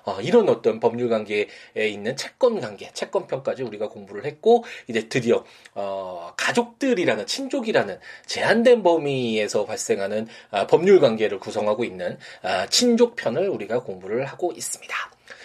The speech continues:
친족편 공부하면서, 어, 첫 번째는 어떤 관계에 있는 자들이 친족 관계에 있는지, 예, 그리고,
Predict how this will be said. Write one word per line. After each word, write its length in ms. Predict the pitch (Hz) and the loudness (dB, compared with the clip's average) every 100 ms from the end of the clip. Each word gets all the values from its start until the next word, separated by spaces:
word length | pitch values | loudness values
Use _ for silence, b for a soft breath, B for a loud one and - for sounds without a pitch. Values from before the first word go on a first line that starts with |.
| B | B
친족편 420 | - 208 220 185 | 2 4 6 4
공부하면서, 720 | 151 135 143 135 123 120 117 B B | 4 4 6 6 4 6 4 B B
어, 160 | - 117 | 4 4
첫 140 | 180 | 6
번째는 340 | 185 175 165 120 | 4 6 8 8
어떤 280 | - 233 220 | 8 6 4
관계에 280 | 170 165 | 2 2
있는 240 | 139 131 127 | 0 0 0
자들이 320 | 127 120 117 | 2 2 -2
친족 300 | - 180 175 | -4 -4 0
관계에 280 | 156 143 139 | 0 0 -2
있는지, 540 | 113 120 123 113 104 B B _ | -2 -2 -2 -2 -4 B B _
예, 100 | 110 | -2
그리고, 520 | - 117 113 110 107 | 0 0 2 2 0